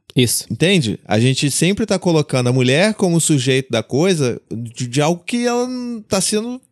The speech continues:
Speaker 2: na verdade, né? Ela tá sendo a vítima do bagulho.
Speaker 1: E o interessante é que, mesmo tendo consciência que isso era errado, eu co-, continuava tendo esse tipo de pensamento.
Speaker 2: Aham.
Speaker 1: Aí, justamente por isso, levei esse te-,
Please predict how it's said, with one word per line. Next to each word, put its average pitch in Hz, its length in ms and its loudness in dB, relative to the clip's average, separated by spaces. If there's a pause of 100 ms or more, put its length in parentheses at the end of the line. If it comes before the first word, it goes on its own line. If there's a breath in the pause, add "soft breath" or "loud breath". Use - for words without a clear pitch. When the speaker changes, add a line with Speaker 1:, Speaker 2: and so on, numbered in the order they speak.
Speaker 2:
na 180 320 -4
verdade, 185 500 0
né? 190 320 -4 (840 loud breath)
Ela 160 160 2
tá 175 140 -2
sendo 220 200 0
a - 20 0
vítima 220 360 2
do 151 80 4
bagulho. 110 420 0 (260)
Speaker 1:
E 175 140 6
o 208 40 8
interessante 220 600 2
é - 40 -8
que, - 180 -2
mesmo 262 380 6
tendo 214 220 2
consciência 226 720 2 (560)
que 196 240 2
isso 240 300 2
era 185 240 2
errado, 170 480 4 (100)
eu 185 100 6
co-, - 120 -6 (120)
continuava 208 520 2
tendo 240 320 2
esse 220 200 2
tipo 214 280 0
de - 100 -4
pensamento. 160 640 2 (220)
Speaker 2:
Aham. 104 360 2 (220)
Speaker 1:
Aí, 131 280 4
justamente 123 420 0
por 135 140 4
isso, 143 160 -2
levei 123 200 2
esse - 100 -6
te-, 120 200 -4